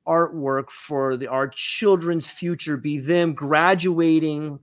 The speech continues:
elementary school with a residual income? Like, there's no reason that can't happen. And what if we could use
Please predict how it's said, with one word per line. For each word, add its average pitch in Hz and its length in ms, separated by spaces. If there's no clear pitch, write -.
elementary 180 500
school 135 380
with 139 120
a 156 60
residual 147 520
income? 131 220
Like, 135 100
there's 180 120
no 277 160
reason 190 360
that 151 140
can't 135 240
happen. 175 320
And 117 100
what 196 160
if 233 80
we 254 100
could 202 180
use 226 180